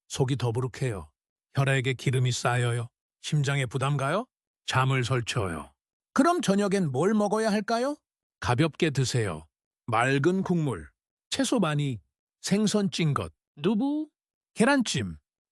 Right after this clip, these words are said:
맛있고 건강하게 드실 수 있어요. 운동은 어떻게 해야 할까요? 음식만큼 운동도 중요해요.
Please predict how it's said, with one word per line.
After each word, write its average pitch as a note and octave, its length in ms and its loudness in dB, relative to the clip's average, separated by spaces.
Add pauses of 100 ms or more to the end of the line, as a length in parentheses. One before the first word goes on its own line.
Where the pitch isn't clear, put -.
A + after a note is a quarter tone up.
맛있고 E3 540 0
건강하게 C#3 640 -2
드실 C#3 280 -2
수 D3+ 140 -2
있어요. G2+ 460 -6 (420)
운동은 D4 440 4
어떻게 F#3 420 0
해야 D#3 220 2
할까요? A#2+ 520 -4 (500)
음식만큼 A#3 680 2
운동도 D#3+ 420 0
중요해요. G#2+ 600 -4